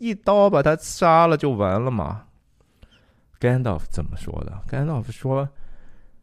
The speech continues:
哇，你，当你谈到生和死的问题的时候，你觉得你有权柄去决定这样的事儿吗？啊，你可不要轻言去夺取别人性命的事情啊！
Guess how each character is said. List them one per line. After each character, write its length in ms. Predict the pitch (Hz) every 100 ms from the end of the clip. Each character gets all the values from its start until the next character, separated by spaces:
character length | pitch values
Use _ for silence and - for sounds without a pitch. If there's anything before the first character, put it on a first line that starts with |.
| _ _ - -
哇， 280 | 101 90 90
你， 260 | 101 104 98
当 340 | 127 139 147
你 80 | 101
谈 340 | - 90 95
到 160 | 120 113
生 420 | - - 135 147
和 200 | 123 123
死 260 | - - -
的 120 | -
问 200 | 107 98
题 120 | -
的 160 | - -
时 160 | 107 98
候， 140 | 92
你 240 | 95 92 92
觉 220 | 101 113
得 80 | 131
你 200 | 113 123
有 180 | 90
权 340 | - - 82 104
柄 160 | 95
去 160 | 98 92
决 240 | - 82
定 180 | 101 104 95
这 160 | 139
样 180 | 143 123
的 140 | -
事 200 | 101 -
儿 160 | 131 123 -
吗？ 100 | 110 _ _ _ -
啊， 100 | -
你 140 | 113
可 100 | 127
不 200 | - -
要 140 | 165 156
轻 400 | - - - 175
言 320 | 175 107 101
去 200 | 127 - - -
夺 240 | 113 143
取 220 | 156 104
别 180 | 92 92
人 200 | 104 123
性 640 | 120 - - - - 196 117
命 240 | 101 98
的 120 | 71
事 300 | - - 113
情 180 | 71 - -
啊！ 240 | - 110